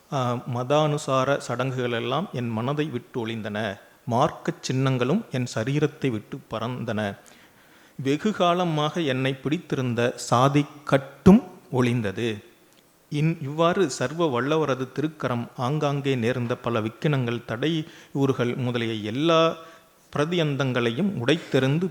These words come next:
பெருவழி நின்று ஒதுக்கி இடுக்க வழிமுகப்பின் திருக்கடையிலுள்ள ஜீவ வெளிச்சத்தன்மை, வெளிச்சத்தண்டையிற் கொண்டு வந்து சேர்த்தது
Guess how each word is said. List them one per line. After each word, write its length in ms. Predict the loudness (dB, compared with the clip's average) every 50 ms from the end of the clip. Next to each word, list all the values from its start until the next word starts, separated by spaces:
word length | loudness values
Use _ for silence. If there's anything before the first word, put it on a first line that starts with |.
| -2
பெருவழி 480 | -2 0 2 2 2 4 2 2 2 0
நின்று 480 | 0 0 0 -2 -2 -4 -4 -4 -4 -6 -10 -18 -20 -20 -20 -20 _ -4
ஒதுக்கி 880 | 0 0 0 0 0 -2 -2 -2 -6 -16 _ _ _ _ -2 0 0 0 -2 -6 -12 -20 _ -20 _ _ -4
இடுக்க 500 | 2 4 4 2 2 -2 0 2 2 2
வழிமுகப்பின் 920 | 2 2 2 2 4 4 4 2 2 2 0 -2 -4 -6 -4 -4 -4 -4 -4
திருக்கடையிலுள்ள 880 | -4 -2 -2 -2 -4 -2 -2 0 0 0 0 0 -2 -2 -2 -2 -2 -4
ஜீவ 320 | -4 -4 -4 -2 0 0 0
வெளிச்சத்தன்மை, 840 | 0 0 0 -2 0 -2 -4 -4 -2 -2 0 0 2 2 2 0 0 -2 -6 -10 -18 -20 -20 -20 -20 _ _ _ _ _ _ _ _ _ _ -2
வெளிச்சத்தண்டையிற் 1000 | 0 0 0 0 0 -2 -2 -2 -2 -2 -2 0 0 2 2 2 0 -2 -2 0
கொண்டு 320 | 4 6 6 6 6 6
வந்து 360 | 6 6 6 4 4 2 0 0 -4 -12
சேர்த்தது 840 | -12 -2 6 8 8 8 8 4 0 -2 4 6 8 8 8 6